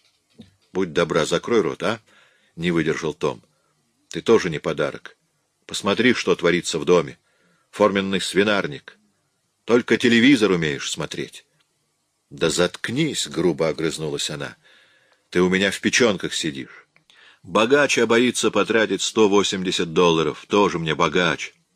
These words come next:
Она расхохоталась. «Дешёвка несчастная!»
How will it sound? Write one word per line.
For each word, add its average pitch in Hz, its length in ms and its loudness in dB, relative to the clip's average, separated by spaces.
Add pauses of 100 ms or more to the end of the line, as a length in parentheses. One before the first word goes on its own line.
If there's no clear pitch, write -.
(160)
Она 78 300 0
расхохоталась. 76 920 -4 (140)
«Дешёвка 85 760 0
несчастная!» 69 840 -6